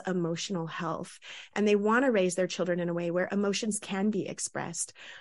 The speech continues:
But you have to keep in mind that most of those parents were not parented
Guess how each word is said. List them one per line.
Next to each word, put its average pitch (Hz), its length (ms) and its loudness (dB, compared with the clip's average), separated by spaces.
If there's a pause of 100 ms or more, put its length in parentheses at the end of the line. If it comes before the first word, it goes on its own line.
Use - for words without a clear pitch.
(180)
But 220 480 0
you 190 100 -6
have 226 240 -4
to 269 100 -4
keep - 200 -4
in 254 120 4
mind 233 300 2
that - 140 -4
most 214 300 0
of 233 40 0
those 214 200 0
parents 202 500 -4
were 196 100 0
not 185 240 -2
parented 233 640 0